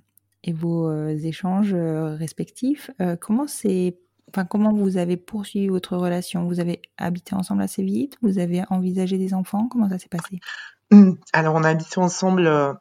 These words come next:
Speaker 2: assez vite. On habitait ensemble, euh, au bout de, de huit mois. Donc, euh, pas, pas très rapidement, mais, mais quand même. Donc, voilà, qu'on habitait, euh,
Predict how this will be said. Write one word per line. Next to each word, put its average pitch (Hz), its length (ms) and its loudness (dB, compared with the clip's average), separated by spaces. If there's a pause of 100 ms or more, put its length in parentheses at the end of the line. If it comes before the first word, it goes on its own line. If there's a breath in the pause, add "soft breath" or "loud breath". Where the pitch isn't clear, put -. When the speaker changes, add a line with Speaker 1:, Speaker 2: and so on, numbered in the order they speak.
(120)
Speaker 2:
assez 151 320 -4
vite. 160 220 -4
On 151 80 -4
habitait 143 280 -8
ensemble, 151 440 -6
euh, 143 180 -4 (320)
au 139 120 -10
bout - 200 -16
de, 143 180 -2 (760 loud breath)
de 139 100 -2
huit 147 160 -2
mois. 160 300 0 (240)
Donc, 135 340 -4
euh, 123 120 0 (840)
pas, 139 160 -2
pas - 180 -4
très - 200 -6
rapidement, 151 440 -4
mais, 135 180 -6 (800 loud breath)
mais 139 200 -6
quand - 120 -10
même. 170 220 0
Donc, 143 320 -2
voilà, 175 240 -2
qu'on 131 200 -10
habitait, 123 420 -10
euh, 131 220 -6